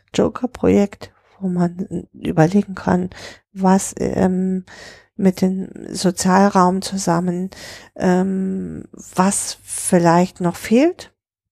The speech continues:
Und ein Projekt ist immer themengebunden, Bindungsstärkung oder,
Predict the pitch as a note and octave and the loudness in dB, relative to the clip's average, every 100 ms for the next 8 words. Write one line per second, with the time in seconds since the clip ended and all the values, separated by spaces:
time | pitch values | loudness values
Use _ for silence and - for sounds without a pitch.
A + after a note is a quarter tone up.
0 | _ _ _ _ - - - - G3+ F#3+ | _ _ _ _ -20 -20 -20 -8 -6 -4
1 | - E3+ E3+ F#3 F#3+ F#3+ G3 G3 - - | -2 2 4 4 2 -2 -4 -6 -8 -8
2 | G3 G3 F3+ _ - - - - F#3 F#3 | -2 0 -2 _ -12 -10 -8 -6 -4 -2
3 | F#3 F#3 F#3 F#3 F#3 _ _ - - A3+ | -2 -4 -4 -8 -12 _ _ -6 2 2
4 | A#3+ A#3 G#3+ G#3+ A3 G#3 A3+ A3+ G#3+ _ | 2 -4 2 2 2 -2 -4 -4 -8 _
5 | _ _ _ _ F#3 F3+ F#3+ F#3+ F#3+ - | _ _ _ _ -10 -6 -4 -4 -6 -8
6 | - - F3 F3 - F#3+ F3 F3+ - - | -8 -2 -2 -2 -8 -10 -10 -16 -18 -14
7 | D#3 E3 E3+ | -10 -8 -10